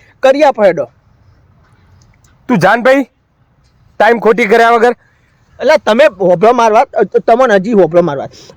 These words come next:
Speaker 1: હજી જો આ ઓના માટે તમે લઈ આલો વહુ, બરોબર?
Speaker 2: હા.
Speaker 1: હજી હું બાકી હું.
Speaker 2: હા?
Speaker 1: હા, પછી મારા માટે હું જો આ પહેલા એક થોડી લાવી દો ને, તો પછી ખબર પડે, પછી મારી એ લાવીએ. અને પાછું તો ગોમમાં તો માર ગઈક શું વઢા, તમારે લાઈન લાગશે, તમારો ધંધો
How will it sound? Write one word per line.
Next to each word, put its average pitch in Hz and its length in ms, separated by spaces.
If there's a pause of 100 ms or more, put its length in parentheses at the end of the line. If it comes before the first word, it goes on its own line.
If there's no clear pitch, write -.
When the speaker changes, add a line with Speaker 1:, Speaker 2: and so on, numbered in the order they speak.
Speaker 1:
હજી 202 220
જો 262 100
આ 233 260
ઓના 220 300
માટે 254 260
તમે 254 200
લઈ 233 180
આલો 233 260
વહુ, 208 140
બરોબર? 269 440
Speaker 2:
હા. - 220
Speaker 1:
હજી 196 120
હું 240 160
બાકી 277 340
હું. 392 500 (400)
Speaker 2:
હા? 226 220 (220)
Speaker 1:
હા, 359 600
પછી 285 280
મારા 247 360
માટે 302 260
હું 277 180
જો 190 260 (380)
આ 254 100
પહેલા 202 300
એક 277 240 (120)
થોડી 339 200
લાવી 349 240
દો 381 140
ને, 349 80
તો 320 100
પછી 262 260
ખબર 285 260
પડે, 311 360 (160)
પછી 220 200
મારી 262 300
એ 339 60
લાવીએ. 294 280
અને - 360
પાછું 269 480
તો 415 180
ગોમમાં 294 460
તો 427 160
માર 415 180
ગઈક 247 300
શું 415 300
વઢા, 339 440
તમારે 320 360
લાઈન 294 240
લાગશે, 349 420
તમારો 311 340
ધંધો 208 400